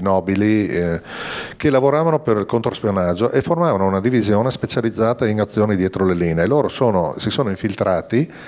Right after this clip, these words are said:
ad esempio, in, eh, nel porto di Alessandria, a Teheran, durante la, e, eh, nessuno ne ha mai parlato. C'è un libro solo che, che ho letto in, in italiano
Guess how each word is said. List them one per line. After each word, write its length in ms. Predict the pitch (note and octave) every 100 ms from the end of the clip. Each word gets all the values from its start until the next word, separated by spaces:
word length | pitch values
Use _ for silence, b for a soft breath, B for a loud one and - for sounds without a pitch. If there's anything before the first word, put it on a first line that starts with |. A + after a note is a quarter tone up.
| B
ad 140 | - G2+
esempio, 560 | G2+ G2+ F#2+ C3+ E3 - B B B -
in, 300 | C#3 B2+ G2+
eh, 180 | G#2 G2
nel 160 | G#2
porto 320 | - A2 -
di 80 | F#2
Alessandria, 840 | F#2 F2 - F#2+ F#2+ F#2+ G2+ G2+ G2+ - - _ -
a 60 |
Teheran, 580 | - G#2+ G2+ G2 G2+ G2+
durante 380 | F#2+ F#2 F#2 G2+
la, 180 | F2+ E2+ B B B -
e, 260 | F#3+ A2 -
eh, 420 | G#2 G2 F#2 - - - _ _ -
nessuno 500 | B2 C#3 - G#3+ F#3
ne 100 | G#2
ha 20 |
mai 160 | A2
parlato. 640 | A2 G#2 F#2+ F2+ E2 - E2+
C'è 160 | -
un 120 | C3+
libro 280 | A#2 B2+ B2
solo 360 | A2 A2 G#2+ A2+
che, 800 | - F#2 F2+ F2 E2+ E2 D#2+ E2
che 120 | -
ho 60 | F#2+
letto 640 | G2 G2 G2+ F#2 F2 E2
in, 160 | E2+ F2+
in 160 | D#2+
italiano 560 | G2+ G2+ G#2+ G#2+ D3+ F3+